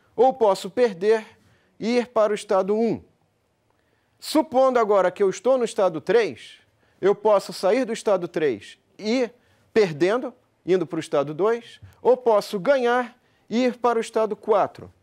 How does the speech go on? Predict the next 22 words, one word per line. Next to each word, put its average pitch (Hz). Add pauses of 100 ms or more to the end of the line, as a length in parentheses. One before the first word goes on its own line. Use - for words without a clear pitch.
(1080)
Posso 190
também, 220 (760)
sa-, 208 (340)
chegando 233
no 208
estado 180
quatro, 226 (340)
apenas 277
fazer 233
um 226
único 285
movimento, 233 (580)
permanecer 254
no 233
estado 226
quatro, 175
pois 175
aqui 196
o 233
jogo 208
se -
encerra. 226